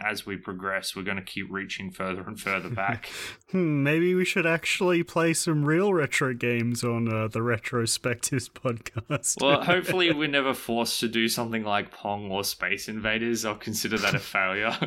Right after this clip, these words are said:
Speaker 1: <laughs> I don't really want to do an hour and a half show on the gameplay mechanics of Pong, but, uh, <laughs> Ca-, Castlevania is just fine. Here on the show,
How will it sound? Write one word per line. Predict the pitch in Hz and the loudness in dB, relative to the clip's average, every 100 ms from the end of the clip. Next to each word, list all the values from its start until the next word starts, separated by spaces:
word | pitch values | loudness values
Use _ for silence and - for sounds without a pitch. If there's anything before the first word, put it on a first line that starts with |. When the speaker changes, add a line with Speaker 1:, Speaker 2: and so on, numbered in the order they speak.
| - | -4
Speaker 1:
<laughs> | - - | -6 -6
I | 117 | 0
don't | 127 131 | 0 2
really | 139 131 | 2 2
want | 120 123 | 2 0
to | |
do | 113 117 110 | 0 0 0
an | 107 | 0
hour | 101 107 107 | 0 2 2
and | 98 | 0
a | 95 | 0
half | 101 101 | -2 -2
show | - - 101 107 113 | -4 -2 0 2 0
on | 107 104 | -4 -4
the | 95 | -4
gameplay | 98 92 92 98 95 | -2 -2 -2 -4 -4
mechanics | 95 - 92 92 - | -4 -4 -4 -4 -8
of | 92 | -12
Pong, | - 95 98 113 - | -8 -6 -6 -10 -10
but, | 98 98 | -6 -2
uh, | 92 90 | 0 0
<laughs> | |
Ca-, | - 156 131 151 131 143 135 151 | -2 -2 -2 -4 -2 -2 0 0
Castlevania | 127 131 123 - 110 104 101 98 | 0 0 0 -2 -2 -2 -2 -2
is | 90 | -4
just | - 90 - | -4 -6 -6
fine. | 95 90 87 87 _ | -4 -4 -4 -6 _
Here | - 196 202 | -2 0 2
on | 185 | 0
the | 156 | -2
show, | - 135 123 120 | 0 2 2 2